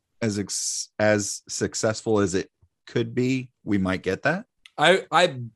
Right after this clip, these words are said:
Speaker 2: guarantee you the conversations are happening.
Speaker 1: Mm.
Speaker 2: You know, 'cause when something makes that kind of money,
Speaker 1: Yeah.
Speaker 2: uh, people always look at a,
Speaker 1: <laughs>
Speaker 2: look for ways for it to make even more money for 'em. Hell, they're working on a John Wick spinoff, spinoff series, you know.
Speaker 1: Yeah.
Speaker 2: Keanu Reeves isn't involved. He doesn't need to be,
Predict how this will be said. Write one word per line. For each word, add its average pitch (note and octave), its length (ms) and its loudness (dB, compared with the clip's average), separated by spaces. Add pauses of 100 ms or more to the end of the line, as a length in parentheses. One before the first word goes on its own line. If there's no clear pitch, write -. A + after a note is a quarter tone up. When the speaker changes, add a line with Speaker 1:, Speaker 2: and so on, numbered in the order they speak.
(140)
Speaker 2:
guarantee G3 440 4
you D#3+ 120 0
the B2+ 80 -2
conversations G#2+ 680 -4
are - 60 -12
happening. - 340 -16 (360)
Speaker 1:
Mm. F#2+ 440 0 (240)
Speaker 2:
You B2+ 140 0
know, A2+ 180 2
'cause C3 180 2
when C3+ 100 -2
something F#3 280 2
makes D3 220 0
that C#3+ 160 0
kind C#3 140 2
of A#2+ 60 -2
money, A2+ 420 -2 (580)
Speaker 1:
Yeah. G#2 240 -4
Speaker 2:
uh, - 60 -6
people D3+ 280 4
always D3 300 8
look D#3+ 200 4
at D3 160 6
a, D3+ 340 0
Speaker 1:
<laughs> D#3+ 40 0
Speaker 2:
look F#3+ 180 2
for F#3+ 100 2
ways F3+ 280 4
for E3+ 160 0
it D3 40 -2
to C#3+ 60 -4
make D3 240 0
even C3+ 200 -2
more B2+ 220 2
money G2+ 280 -8
for A2 140 -2
'em. A2 80 -2
Hell, D3 160 4
they're C3+ 120 6
working D#3+ 280 2
on D#3+ 100 0
a E3 80 0
John D#3 280 0
Wick F#3+ 320 -4
spinoff, G#3+ 420 -10 (500)
spinoff C#3 360 2
series, B2+ 420 2
you C#3 80 2
know. C3+ 260 4 (420)
Speaker 1:
Yeah. F#2+ 80 -4
Speaker 2:
Keanu D3+ 260 6
Reeves D3+ 240 2
isn't E3 220 0
involved. D3+ 400 0
He D#3 80 -2
doesn't F#3 220 -4
need B3 160 -6
to D4+ 60 -6
be, A2 220 -12